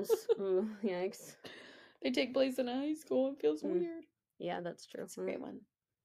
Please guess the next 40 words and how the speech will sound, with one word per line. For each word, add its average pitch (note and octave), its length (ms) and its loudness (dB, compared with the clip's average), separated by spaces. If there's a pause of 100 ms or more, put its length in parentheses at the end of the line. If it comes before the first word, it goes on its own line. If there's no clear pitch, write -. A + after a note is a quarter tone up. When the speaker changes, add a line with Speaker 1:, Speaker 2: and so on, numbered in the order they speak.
(140)
Speaker 2:
I'm A3 100 -6
a G3+ 40 -8
big G3 220 -6
Ariana F#3+ 460 -8
stan, F#3+ 420 -8
as G3+ 240 -12
you - 60 -2
Speaker 1:
Oh, G#3+ 200 2
Speaker 2:
know. E3+ 40 -6
Speaker 1:
yeah, F3 680 -4
what - 120 -6
a F#3+ 80 -4
talent. E3 580 -6 (960)
Speaker 2:
Hmm. C4+ 500 2 (100)
Okay, D4 360 6 (200)
last C4+ 320 6
hipster C4+ 320 2
one, B3 200 4
and A#3 100 -2
then A3 100 0
we're G#3+ 100 -2
moving G#3+ 240 -2
on G3+ 100 -2
to G3 60 -2
two G3 360 0 (100)
ones F#3+ 260 -2
that F#3 100 -4
hopefully G3 380 -2
everybody F#3 340 -4
knows. G3+ 440 -4
Um, G3+ 400 2
so G3 160 6
Speaker 1:
Yeah. - 20 8
Speaker 2:
last C#4+ 260 8
hipster D4+ 260 0
one. C4+ 260 2 (100)
So B3+ 240 6
this B3 300 6
is C#4+ 280 2
for, A#3+ 500 4